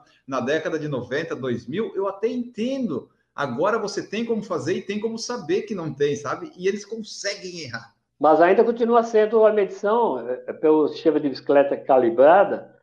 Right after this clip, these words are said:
Speaker 2: É uma coisa,
Speaker 1: Sim.
Speaker 2: só algumas pessoas são capazes, são credenciados a fazer. Tem um custo que você paga pra federação ou pra C B A,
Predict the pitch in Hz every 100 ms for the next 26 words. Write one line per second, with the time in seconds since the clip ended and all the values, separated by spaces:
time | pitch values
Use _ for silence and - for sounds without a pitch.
0 | - 139 185 240 240 220 180 - - -
1 | 196 233 233 240 226 190 208 185 196 165
2 | 165 151 151 147 147 113 147 139 - -
3 | 147 147 165 - 139 147 135 117 117 113
4 | 92 104 123 214 226 _ _ _ - 196
5 | 226 165 185 277 160 - 156 - 156 139
6 | 123 123 135 127 113 - - 127 113 123
7 | - 107 104 104 131 190